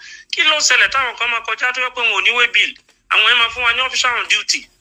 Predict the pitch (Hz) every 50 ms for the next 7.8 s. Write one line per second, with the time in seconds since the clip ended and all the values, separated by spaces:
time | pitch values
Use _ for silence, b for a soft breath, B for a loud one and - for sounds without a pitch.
0 | _ _ - 285 - 202 - - - - - - 220 220 214 208 - 226 220 208
1 | 220 233 226 - 226 220 - 214 214 220 - 214 208 196 196 180 165 165 202 226
2 | 220 185 180 180 180 - - 214 202 190 196 208 208 202 185 - 185 180 - 202
3 | 190 190 185 180 196 185 - 185 180 180 185 185 196 208 214 - 180 156 165 190
4 | - 202 196 - - 175 147 127 - B B 127 110 - _ - - - 254 254
5 | 214 214 226 220 190 - 220 220 220 226 285 269 247 233 226 226 226 226 226 220
6 | 220 214 - 226 233 240 240 240 240 190 - - 185 175 185 196 - 240 247 240
7 | - 190 170 - - 220 - - 226 233 226 - 143 127 -